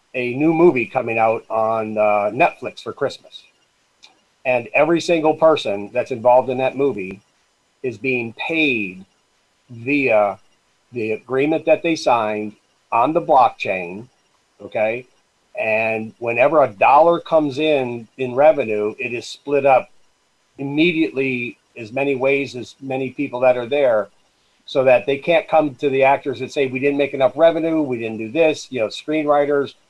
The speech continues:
So it's a perfectly distributed system where when created, it's infallible. And you can't really say that a lot with some of the investments that we make or mutual funds or whatever,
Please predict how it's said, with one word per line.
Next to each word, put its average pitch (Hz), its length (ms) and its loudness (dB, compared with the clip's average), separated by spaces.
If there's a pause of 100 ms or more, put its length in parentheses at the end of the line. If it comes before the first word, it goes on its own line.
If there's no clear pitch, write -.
(280)
So 127 220 2
it's 131 240 -6
a 131 60 -2
perfectly 160 720 -2
distributed 131 760 -8
system 104 680 -6 (500)
where 113 440 2 (460)
when 131 320 -2
created, 160 760 0 (140)
it's 123 180 -10
infallible. 104 680 -4 (760)
And 107 360 -6 (120)
you 123 140 -10
can't 165 260 0
really 143 280 -4
say 143 340 -2
that 127 340 2
a 113 80 -2
lot 117 340 2 (280)
with 117 280 -10
some 123 280 -4
of 110 40 -10
the 113 120 -6
investments 110 520 -4
that 101 160 -4
we 135 160 -6
make 123 400 -4
or 101 160 -4
mutual 123 460 -10
funds 117 480 -4
or 104 80 -8
whatever, 110 500 -2